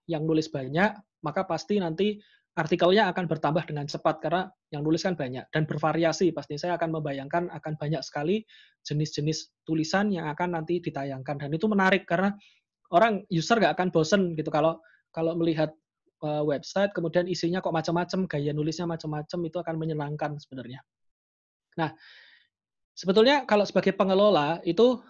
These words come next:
eh, ini saya tidak berbicara mengenai penulisnya dulu ya, tapi sebagai pengelola, yang perlu kita lakukan pertama adalah, eh, mengatur kategori. Ini di sebelah kiri ini ada namanya kategori. Kemudian adalah, yang kedua adalah tag.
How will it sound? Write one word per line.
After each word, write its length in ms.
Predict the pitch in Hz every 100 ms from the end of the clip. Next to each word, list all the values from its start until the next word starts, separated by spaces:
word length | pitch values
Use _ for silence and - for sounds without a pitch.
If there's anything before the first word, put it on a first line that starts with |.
| -
eh, 400 | 156 151 147 147
ini 80 | 208
saya 160 | 220
tidak 240 | 214 190 147
berbicara 480 | 156 160 165 170
mengenai 320 | 185 175 160 160
penulisnya 480 | 165 160 160 165
dulu 240 | 151 151 147
ya, 160 | 120
tapi 160 | - 170
sebagai 480 | 202 - 170 160 160
pengelola, 560 | - 151 151 143 131 135 _ _ -
yang 160 | 196
perlu 160 | 214 277
kita 240 | 233 208
lakukan 320 | 208 202 196
pertama 400 | 190 185 190 214
adalah, 320 | 208 160 165 180 - _ _ _ _ _ -
eh, 160 | 170
mengatur 400 | 165 175 170 226
kategori. 720 | 240 190 - 185 160 147 156 233 _ _
Ini 160 | 160 156
di 80 |
sebelah 320 | - 156 151 135
kiri 160 | 160
ini 160 | 175 196
ada 80 | 156
namanya 400 | 143 143 156 165
kategori. 560 | 156 156 143 127 143 240 _ _ _ _ _ _ _
Kemudian 480 | - 175 180 214 226
adalah, 320 | 190 151 165 - _ _ _
yang 80 | 165
kedua 240 | 165 160 208
adalah 240 | 156 160 -
tag. 240 | 131 113